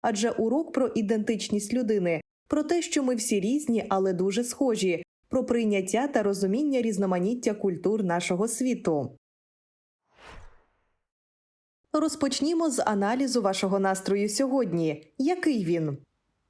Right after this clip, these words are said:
Чому саме з таким настроєм розпочинаєте заняття? Важливо знати та розуміти свої почуття,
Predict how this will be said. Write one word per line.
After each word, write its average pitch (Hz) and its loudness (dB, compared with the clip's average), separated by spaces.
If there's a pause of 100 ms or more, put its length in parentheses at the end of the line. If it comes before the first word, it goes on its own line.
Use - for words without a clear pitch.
(680)
Чому 311 2
саме 302 0
з 285 -6
таким 302 0
настроєм 202 0
розпочинаєте 202 0
заняття? 190 -2 (1300)
Важливо 262 0
знати 269 0
та 240 0
розуміти 233 0
свої 190 0
почуття, 208 0